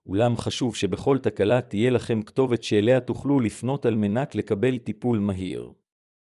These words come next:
כחלק בלתי נפרד מפתרונות מחשוב לעסקים ניתן לקבל גם שירות של טיפול בתקלות מרחוק, מה שיעזור לכם לא להיות תקועים בשל תקלת רשת או מחשוב.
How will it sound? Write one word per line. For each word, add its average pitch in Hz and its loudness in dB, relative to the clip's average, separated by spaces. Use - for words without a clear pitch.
כחלק 175 0
בלתי 95 -2
נפרד 113 2
מפתרונות 107 -2
מחשוב 123 0
לעסקים 117 0
ניתן 131 0
לקבל 113 0
גם 123 2
שירות 120 0
של 104 -2
טיפול 131 0
בתקלות 101 0
מרחוק, 95 -2
מה 107 0
שיעזור 104 2
לכם 117 0
לא 135 6
להיות 123 2
תקועים 127 -2
בשל 110 -2
תקלת 120 0
רשת 117 -2
או 139 0
מחשוב. 98 -6